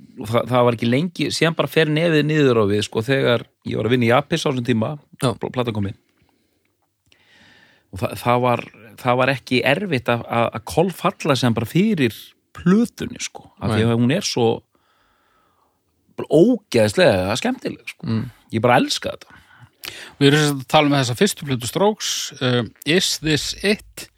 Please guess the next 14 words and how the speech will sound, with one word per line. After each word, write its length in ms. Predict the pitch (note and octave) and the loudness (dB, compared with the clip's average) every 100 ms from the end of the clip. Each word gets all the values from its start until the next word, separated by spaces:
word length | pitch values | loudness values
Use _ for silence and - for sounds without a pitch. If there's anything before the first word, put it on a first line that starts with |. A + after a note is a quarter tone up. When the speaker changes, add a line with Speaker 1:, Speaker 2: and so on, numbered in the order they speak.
| _ _ | _ _
Speaker 2:
Mhm. 280 | C3+ G#2+ A2+ | -10 -6 -4
Speaker 3:
frá 80 | B2+ | -4
tvö 220 | - D#3 | -2 0
þúsund 140 | B2+ - | 0 0
og 60 | A2+ | -2
eitt, 240 | F3+ - | -2 -6
sem 180 | - C3+ | -2 0
að 140 | A#2 A#2+ | 0 0
ég 300 | C#3 D3 A#2+ | 2 2 0
ætla 220 | A2+ G#2 | -2 -8
að 80 | G2+ | -10
tefla 240 | G#2 F#2+ | -10 -10
fram. 220 | G2+ G2+ F#3+ - | -8 -6 -6 -8
Speaker 2:
Mhm. 800 | - G2 F2+ F2 D#2 F#2 A#2 F#3 | -8 -4 -2 -2 -2 -2 -2 -6